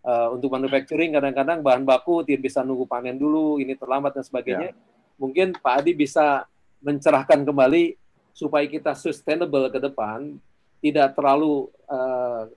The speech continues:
Speaker 1: kembali tergantung kepada, eh, apa, eh, supply dari, dari, eh, negara lain, apalagi sekarang dengan covid ini meng-, mereka juga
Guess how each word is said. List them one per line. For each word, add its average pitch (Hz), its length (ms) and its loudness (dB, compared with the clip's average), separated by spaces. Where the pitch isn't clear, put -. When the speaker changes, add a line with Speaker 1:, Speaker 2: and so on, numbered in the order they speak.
Speaker 1:
kembali 139 320 0
tergantung 139 480 -2
kepada, 120 480 -2
eh, 117 480 2
apa, 123 200 2
eh, 117 400 0
supply 127 400 2
dari, 120 640 -2
dari, 117 480 -4
eh, 113 240 -6
negara 117 240 -8
lain, 147 240 2
apalagi 135 240 -4
sekarang 131 240 -2
dengan 123 160 -8
covid 131 240 -2
ini 139 240 -4
meng-, 127 240 -10
mereka 131 320 -4
juga 123 400 -2